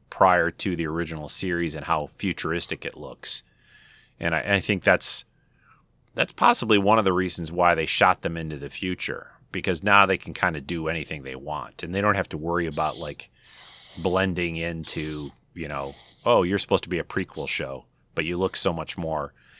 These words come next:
Even when they did Enterprise, you know, with Captain Archer and everybody, while it didn't look like the original series, it didn't look so, like, future, you know, futuristic as, like, the,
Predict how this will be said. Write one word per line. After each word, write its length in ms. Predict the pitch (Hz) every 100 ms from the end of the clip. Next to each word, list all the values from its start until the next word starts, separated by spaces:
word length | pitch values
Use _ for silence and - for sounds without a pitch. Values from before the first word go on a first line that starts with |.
| _
Even 220 | 127 208
when 120 | 175
they 80 | 127
did 220 | 117 110
Enterprise, 960 | 90 101 127 110 80 73 62 55 - -
you 140 | 92 85
know, 240 | 78 78
with 240 | 78 78
Captain 340 | - 92 - 85
Archer 460 | 82 92 - 73
and 100 | 71
everybody, 540 | 71 76 73 73 69 69 _ _ _ _ _ _ - _ _
while 280 | 104 107 107
it 60 | 104
didn't 260 | 123 110
look 200 | 107 107
like 160 | 104 87
the 100 | 90
original 380 | 87 85 85 82
series, 440 | - 110 98 85
it 200 | 92 -
didn't 320 | - 135 104
look 360 | 95 101 104 95
so, 300 | - - 87
like, 520 | 82 80 78 73 - _ _ _ _ _ _ _ _ _
future, 1080 | - - - 110 - - 90 87 82 80 78 - -
you 120 | 92
know, 420 | 82 76 71 71 73
futuristic 760 | - 104 92 90 - 82 73
as, 260 | 76 73 -
like, 160 | 76 - _ -
the, 200 | 80